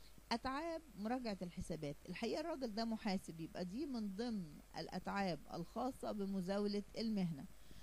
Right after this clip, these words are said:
وطالما إن هو مش كاتب إن في، إن أنا خفضت الإيرادات بتاعتي، أنا باخد الرقم اللي موجود في التمرين وأحطه. أنا عندي أتعابي خلال السنة هي اتناشر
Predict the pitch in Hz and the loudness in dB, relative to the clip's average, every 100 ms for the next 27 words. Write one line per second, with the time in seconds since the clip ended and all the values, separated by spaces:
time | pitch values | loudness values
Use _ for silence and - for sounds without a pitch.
0 | - 202 226 226 220 285 269 190 160 - | -4 6 8 8 6 6 6 6 4 0
1 | 202 202 220 247 240 196 160 156 180 - | 2 8 10 10 8 8 8 6 4 4
2 | 247 247 214 165 151 - - 196 190 - | 4 6 6 2 -2 -6 2 6 6 4
3 | 240 233 180 - 196 233 240 196 180 - | 4 6 6 6 8 8 8 6 4 4
4 | 254 - - 196 175 170 175 185 240 185 | 4 4 2 2 4 6 8 8 6 6
5 | 180 226 269 285 - 254 240 269 220 190 | 8 8 6 0 0 4 6 6 6 4
6 | 190 233 214 196 170 156 160 165 226 208 | 4 2 4 4 4 2 2 2 0 -2
7 | 190 139 160 175 214 220 247 277 - - | 0 0 4 6 6 4 4 4 4 -4
8 | - 202 226 233 240 185 170 - 185 170 | -4 0 4 4 4 4 2 0 0 2
9 | 185 214 214 269 - 185 196 196 - 196 | 6 6 4 -2 0 2 4 2 0 2
10 | 202 254 - - - - - 240 214 - | 4 4 0 -10 -12 -8 2 6 6 4
11 | 196 220 226 | 2 2 2